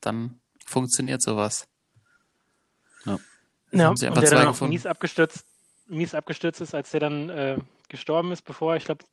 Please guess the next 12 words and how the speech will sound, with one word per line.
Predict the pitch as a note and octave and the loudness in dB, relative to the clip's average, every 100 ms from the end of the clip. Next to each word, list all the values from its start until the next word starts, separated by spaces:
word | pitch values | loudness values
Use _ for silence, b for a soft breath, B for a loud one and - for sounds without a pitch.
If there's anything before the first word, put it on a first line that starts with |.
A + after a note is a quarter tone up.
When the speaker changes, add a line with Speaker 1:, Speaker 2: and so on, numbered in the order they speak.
| _ | _
Speaker 3:
ein, | D3+ D3+ | -8 -8
zwei | - D#3 D3 | -2 0 0
Kämpfe, | C#3+ E3+ E3 | 0 -4 -4
bevor | D3 D#3+ D3+ | -4 0 2
er | |
Weltmeister | D3 E3 E3+ - | 2 0 -2 -2
geworden | D#3+ D#3 D#3+ D#3+ | -2 0 -2 -4
ist. | D#3 | -4
Und | |
dann | C#3 D3 | 0 0
hat | D3+ | 2
ja, | D3+ D3 | 4 4